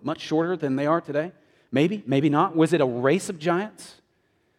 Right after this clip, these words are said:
In the text, Moses just said these monster-type men were there. They were mighty men of old, men of renown.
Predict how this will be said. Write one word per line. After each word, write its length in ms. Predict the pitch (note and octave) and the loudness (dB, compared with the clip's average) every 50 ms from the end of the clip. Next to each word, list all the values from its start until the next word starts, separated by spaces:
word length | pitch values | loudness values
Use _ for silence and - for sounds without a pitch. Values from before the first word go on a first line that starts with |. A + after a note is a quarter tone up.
| _ _ _ _ _ _ _ _ _ _ - | _ _ _ _ _ _ _ _ _ _ 2
In 80 | F#3+ | 2
the 80 | F#3 D#3+ | 2 2
text, 500 | F#3+ - B3 C4 G3 - - - - D#3+ | 0 0 0 0 0 -2 -8 -12 -2 2
Moses 440 | E3 F3 G3+ A3+ F#3+ G3 F3 D3 - | 4 4 4 4 2 -2 -4 -4 -2
just 260 | - F#3 E3+ - - | -2 -2 -2 -2 -2
said 260 | - F#3+ F3+ E3+ D3 | 0 0 0 2 0
these 220 | D3+ F3 E3 B2 | -2 -4 -2 -2
monster-type 960 | C#3+ C#3+ D#3 D#3 F3 F3+ E3+ - - F3+ D#3 D3 - - D#3 D#3+ C#3+ - - | -2 2 4 4 4 2 -2 -4 -2 -2 -2 -2 -2 0 0 0 0 -2 -4
men 420 | C#3 C#3+ C#3+ D3 C#3 C3+ C3 C3+ C3+ | -4 0 0 2 2 2 0 0 -4
were 140 | - B2+ A#2 | -4 -4 0
there. 400 | G#2+ A#2 A2 G2+ F2 F2+ F2+ - _ _ _ _ _ _ _ _ _ _ _ _ _ | 2 2 2 2 0 -4 -10 -16 _ _ _ _ _ _ _ _ _ _ _ _ _
They 80 | E3 | 2
were 100 | D#3 A#2 | 2 2
mighty 520 | G#2+ G#2+ A#2 C3+ D3+ D#3+ E3+ F#3 F3+ F3 E3+ | 2 0 0 2 2 2 2 2 0 0 0
men 220 | D#3+ D#3 D3+ D3+ | 2 2 2 2
of 120 | D3 B2+ | 2 2
old, 400 | A#2 A2+ G#2+ G2+ F#2+ F#2 - - | 0 0 0 0 -4 -6 -10 -6
men 320 | B2 C3 D3+ E3 F3 F3 F3+ | 0 2 4 4 4 4 2
of 220 | D#3 D#3 D3 B2+ | 0 -2 -2 0
renown. 560 | C3 B2+ A#2+ A2+ A2+ A2 G#2 G2+ F#2+ F#2+ F2+ | 0 -2 0 0 -2 -2 -2 -6 -8 -12 -16